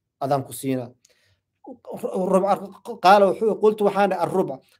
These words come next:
Qaala Rasuul sallallaahu alayhi wa sallam wuxuu yidhi, "Maa shi'ta fa in zidta fa huwa khayrun laka." Meeshaan waaye. Haddaa ku ziyaadisidna, rubcaa ka badsatidne,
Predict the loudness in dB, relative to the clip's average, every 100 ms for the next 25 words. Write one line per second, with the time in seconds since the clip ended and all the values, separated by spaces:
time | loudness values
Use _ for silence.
0 | 0 4 4 2 -2 -2 0 0 -2 -6
1 | -6 -6 -2 0 0 -2 -8 _ -10 -2
2 | -2 -2 -8 -14 -18 _ -18 -10 -6 -6
3 | -2 -2 -2 0 2 2 -4 _ -4 -2
4 | -2 -2 -2 -2 0 -2 2 2 2 -4
5 | -4 _ _ -2 0 2 2 2 0 -2
6 | _ _ _ -10 -2 -2 -2 -8 -6 0
7 | 0 0 -4 -8 -10 -4 -2 -2 -2 -2
8 | -4 -4 -8 -10 -8 -8 -10